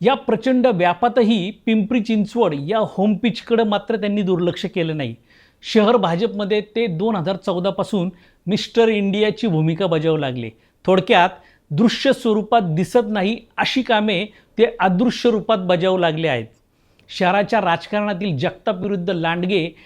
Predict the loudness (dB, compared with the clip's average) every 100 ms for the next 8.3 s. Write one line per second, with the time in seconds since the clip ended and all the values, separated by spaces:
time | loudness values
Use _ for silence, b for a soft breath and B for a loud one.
0 | b b -6 -4 -6 -2 -2 -2 -4 -4
1 | -8 -6 -2 -2 0 0 0 -2 -2 -2
2 | 0 2 2 -2 -4 -6 -4 -2 -2 -2
3 | -4 -4 -6 b b -4 -2 2 2 2
4 | 0 0 0 -2 -4 -2 0 -2 -2 -4
5 | -2 -2 0 0 0 -4 -6 -6 -6 -6
6 | -6 -6 -4 0 0 2 -2 -4 B B
7 | -2 0 0 0 -2 0 -2 0 0 0
8 | -4 -8